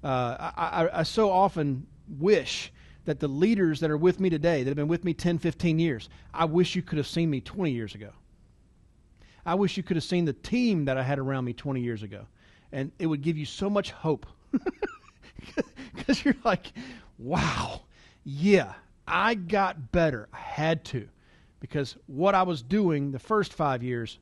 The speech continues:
sucked. And the last fifteen, sixteen, seventeen years have been way better. Because I improved me. Because I improved me, I was in a better position to talk to others and attract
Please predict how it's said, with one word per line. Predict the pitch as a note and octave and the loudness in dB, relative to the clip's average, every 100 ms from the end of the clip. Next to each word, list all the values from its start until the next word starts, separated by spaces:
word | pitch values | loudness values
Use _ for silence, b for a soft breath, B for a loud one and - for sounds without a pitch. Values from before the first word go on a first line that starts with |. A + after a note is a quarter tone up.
| - | -18
sucked. | - - E3+ - - - _ b b b b _ - | -12 -4 -4 -4 -14 -20 _ b b b b _ -6
And | C#3 | -4
the | |
last | C3+ D#3+ D#3 - | 0 0 -2 -4
fifteen, | - E3 - F#3+ F#3+ E3+ - | -2 -2 2 2 4 2 -2
sixteen, | - G3+ - F#3 D#3+ | -6 -4 -2 0 -2
seventeen | - G3+ G3 - D#3+ | 0 0 0 0 0
years | C#3 C3+ - | 0 -2 -4
have | D3 | -6
been | C3+ A#2+ D3 | -6 -6 -2
way | F3+ | 0
better. | D3 D#3+ B2+ F2 - b b b b | 2 0 0 -4 -20 b b b b
Because | E3 - - F#3+ A#3 A#3+ A3+ | -6 -4 -4 0 2 2 0
I | G3+ G3+ G#3+ | 0 2 2
improved | G#3 G3 D#3+ F#3 F#3 F3+ D3 | 0 -4 -2 4 6 6 2
me. | E3 F3 D#3+ A2 - _ _ _ _ _ _ _ _ _ _ _ _ b b b | 2 4 2 -2 -10 _ _ _ _ _ _ _ _ _ _ _ _ b b b
Because | D3 E3+ C#4 C#4+ | -10 -2 -2 2
I | C4+ A3 | 2 2
improved | - A#3+ B3+ G3+ | 0 -2 -2 -2
me, | E3+ D#3 D3+ - b b - | -2 0 -2 -4 b b -4
I | F#3 G#3+ | 0 0
was | G3+ F3 | 2 0
in | E3+ | 0
a | |
better | C#3 G#3 A#3 | 0 2 2
position | F#3 E3+ D#3 D#3+ | 2 0 -2 -4
to | |
talk | C#3+ - F#3 - | -8 -4 -4 -4
to | E3+ | -4
others | F3 D#3 B2 - - _ _ _ _ _ _ _ _ _ _ _ D3+ | -2 -2 -4 -8 -20 _ _ _ _ _ _ _ _ _ _ _ -8
and | |
attract | C#3 - G3 F3 D#3+ | -8 -6 0 0 -2